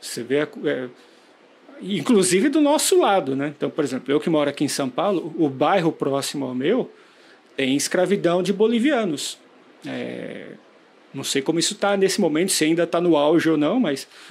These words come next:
muitos bolivianos são trazidos de lá, os caras enfiam dentro de uma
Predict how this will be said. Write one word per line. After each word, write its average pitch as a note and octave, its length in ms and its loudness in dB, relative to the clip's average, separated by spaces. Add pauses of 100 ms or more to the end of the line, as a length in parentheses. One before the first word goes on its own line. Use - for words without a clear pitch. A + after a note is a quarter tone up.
muitos E3+ 320 0
bolivianos D#3+ 520 0
são E3+ 140 -4
trazidos G3 640 -2
de D#3 120 2
lá, D3 320 -2 (840)
os D#3 120 -6
caras D#3+ 320 2
enfiam F#3 400 2
dentro E3 340 2
de D#3 80 2
uma C#3+ 500 0